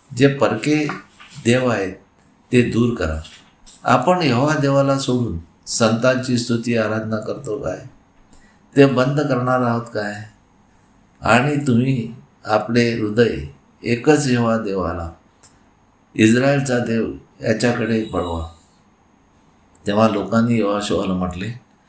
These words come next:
"यहोवा आमचा देव व सर्व जगाचा देव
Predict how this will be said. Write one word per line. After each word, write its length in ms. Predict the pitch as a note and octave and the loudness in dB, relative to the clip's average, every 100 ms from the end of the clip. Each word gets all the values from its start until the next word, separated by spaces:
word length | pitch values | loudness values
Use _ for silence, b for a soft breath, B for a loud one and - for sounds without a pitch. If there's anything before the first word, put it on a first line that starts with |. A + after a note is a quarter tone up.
| b b - | b b 0
"यहोवा 380 | G#2+ A2 C3+ C#3 | 2 4 4 2
आमचा 240 | C3+ C3 | 0 -2
देव 340 | G#2+ A2 G#2+ D#2+ - - - | -2 -2 -2 -4 -10 -20 -4
व 100 | G#2 | 0
सर्व 360 | A2+ C3+ B2+ C#3 | 2 4 2 2
जगाचा 460 | A#2+ A2 A2+ A2 | 0 0 0 -2
देव 240 | G2+ F#2+ | -4 -2